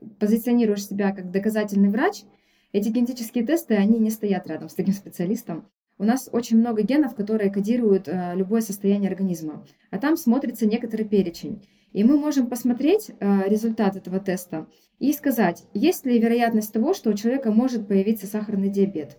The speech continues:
Но он может появиться, а может и нет. И также это касается и жирового обмена, и обмена белков, то есть насколько хорошо они усваиваются.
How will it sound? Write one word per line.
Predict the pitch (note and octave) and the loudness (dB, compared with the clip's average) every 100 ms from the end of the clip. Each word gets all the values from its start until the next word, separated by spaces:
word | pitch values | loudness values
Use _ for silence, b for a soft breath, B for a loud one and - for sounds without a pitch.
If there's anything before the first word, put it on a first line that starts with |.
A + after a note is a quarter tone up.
| - | -2
Но | A3+ | 0
он | C4 | 2
может | C4 A#3+ | -2 0
появиться, | A#3+ C4 D4+ F3 | 0 0 0 -4
а | |
может | E3+ A3 - | -2 -2 -2
и | D#3 | -10
нет. | C3+ - _ _ _ | -10 -12 _ _ _
И | G3 | -2
также | B3 A#3+ A3 | 0 2 4
это | G3+ F3+ F3 G3+ | 4 2 -2 -4
касается | G3 G#3 G3 F#3 - F3 | -2 0 0 0 -4 -4
и | - G#3 | -2 -2
жирового | F#3+ G#3 D4 C4+ | 0 0 0 0
обмена, | A#3+ A#3 A3+ G#3 G3+ G3+ B B | 2 4 4 2 0 -4 B B
и | - G3+ | 0 2
обмена | G3+ G3+ G3+ F#3+ | 2 2 2 4
белков, | F#3+ G3+ B3+ D4 - | 4 2 2 0 0
то | |
есть | G3+ G3+ | -4 -2
насколько | G3+ G3+ G#3 G3 | -2 0 -2 -2
хорошо | G3+ G3+ G3 G3 | -2 -2 -2 -2
они | F#3+ F#3 | -2 -4
усваиваются. | F#3 F#3+ F3+ E3+ D#3+ D#3+ - | -4 -2 -2 -2 -8 -10 -12